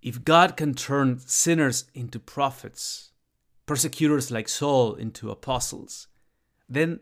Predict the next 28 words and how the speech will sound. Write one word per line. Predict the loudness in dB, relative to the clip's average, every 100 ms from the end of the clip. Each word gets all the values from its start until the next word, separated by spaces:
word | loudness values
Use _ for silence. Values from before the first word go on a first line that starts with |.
| -6
there's | -2 -2 -2
no | -2
limit | 0 2 2 0 -4 -14
to | -10
his | -8 -8
power. | -4 -6 -6 -16 _ _ _ _ _ _ _ _ _ _
But | -2 2
then | 2 2
this | 2 2 2
also | 4 4 4 2
entails | 2 -2 -2 0 0 2
some | 0 0 0
risks, | 2 2 2 0 -2 -6 _ _ _ _ _ _ _
that | -4 2
those | 6 6 4
he | 0
sends | 2 4 4 2 0 -4 0
won't | 4 4 2
always | 2 2 2 -2
be | -4 -4 -6 -8
faithful | -4 0 0 -2 -10 -12
to | -10
the | -10
high | -8 -4 -4
calling | -4 -2 0 0 -6
they | -12 -12
have | -12 -12
received, | -8 -6 -4 -6 -12